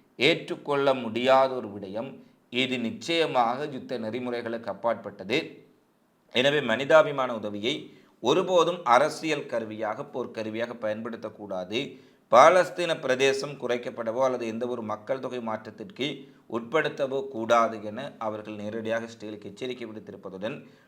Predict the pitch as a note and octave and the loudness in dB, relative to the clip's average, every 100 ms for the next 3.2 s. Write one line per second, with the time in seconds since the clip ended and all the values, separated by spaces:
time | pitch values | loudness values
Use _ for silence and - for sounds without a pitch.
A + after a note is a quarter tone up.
0 | _ G#2 B2 F3+ F#3+ F3+ E3 D#3 C#3+ C3+ | _ 4 4 4 4 6 4 0 0 0
1 | A2+ A2 G#2+ G#2+ B2 D3+ - A#2 A2+ A2 | -4 -6 -6 -8 -8 -10 -10 -6 -4 -4
2 | G#2+ A2+ G#2 G#2 B2+ A#2+ A#2+ G2+ F#2+ F#2+ | -6 -6 -6 -6 -8 -8 -10 -10 -10 -8
3 | B2+ C#3+ | -10 -12